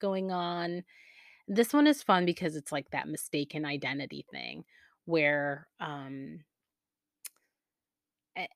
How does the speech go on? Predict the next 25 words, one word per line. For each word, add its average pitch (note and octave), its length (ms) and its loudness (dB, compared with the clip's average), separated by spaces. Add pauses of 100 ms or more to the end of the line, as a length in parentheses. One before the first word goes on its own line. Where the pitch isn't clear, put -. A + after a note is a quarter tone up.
(160)
and A#3 140 4
I'm, A#3 200 6
I A3+ 120 8
don't, A3+ 360 6
<sighs> - 680 -6
I G3+ 80 -4
don't G3 100 4
wanna, F3+ 200 4
like, D#3+ 200 0
say D#3+ 180 -2
it's - 160 -6
a - 40 -14 (140)
completely F3+ 420 0
mistaken A#3 420 4
identity, A#3 320 4
but, F#3+ 220 0
like E3 260 -4 (1300)
it's F3+ 240 -6
finding E3+ 440 6
out C3+ 320 0
that - 120 -6
someone D3+ 400 -2
is C#3 160 -8 (280)
following D3+ 680 -4
you, C#3 300 -6